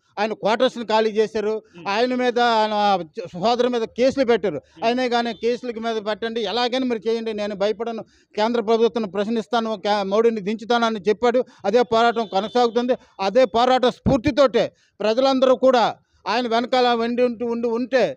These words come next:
ఈరోజు కాంగ్రెస్ పార్టీ ఖచ్చితంగా స్టీల్ ప్లాంట్ని ఆపగలిగేది. కానీ గతంలో కూడా చెప్పారు, కానీ ఆ దురదృష్టవశాత్తు ఈ కుంభకోణంలో ఉన్నటువంటి కొద్దిపాటి సీట్లతో అధికారం కోల్పోయారు.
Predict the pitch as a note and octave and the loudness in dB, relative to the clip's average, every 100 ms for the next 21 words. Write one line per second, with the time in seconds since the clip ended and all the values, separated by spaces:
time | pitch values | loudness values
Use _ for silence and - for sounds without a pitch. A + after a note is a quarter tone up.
0 | _ _ A3+ A#3+ B3 A#3 G#3 G#3+ A3+ A#3 | _ _ -2 2 2 2 -2 -4 -2 -4
1 | A3 A3 A3+ F#3 A3+ F3+ F#3 G3 A#3 G#3+ | -4 -2 -2 0 0 0 -4 -4 -4 -2
2 | A#3+ A3+ - G#3+ G3+ A3 G3 G3+ G3 G#3 | 0 0 -2 -4 -2 -4 -2 -2 -2 -2
3 | G#3+ A3+ C4 B3 C#4 - _ - B3 F#3+ | 0 2 2 2 0 -2 _ -4 -2 -2
4 | - C4 C#4 C4 B3+ G#3+ A3+ A#3+ A#3+ A3 | 0 2 2 2 0 0 0 0 0 -2
5 | G#3+ _ _ A#3 B3 A#3 A#3+ _ _ - | -6 _ _ -4 -4 -6 -8 _ _ -14
6 | G3+ E3+ G#3+ B3 - G#3+ A#3+ G#3+ A3+ - | -8 -6 -2 -2 -2 -2 -2 -2 -6 -2
7 | A3+ A3+ A#3+ - A#3 A#3 A#3 A3+ G3 G3 | 0 2 0 0 0 2 2 4 2 0
8 | _ _ A3 A3 A3+ A3+ A3 G3+ G3 A#3 | _ _ -4 0 0 0 -2 -2 -4 -2
9 | A#3+ A3+ G3+ A3+ G#3+ G#3+ G3 F#3+ A3+ A3 | -2 -2 -2 -6 -4 -2 -2 0 -2 -2
10 | F#3 G#3 G3+ F#3 C#3+ | -2 -4 0 0 0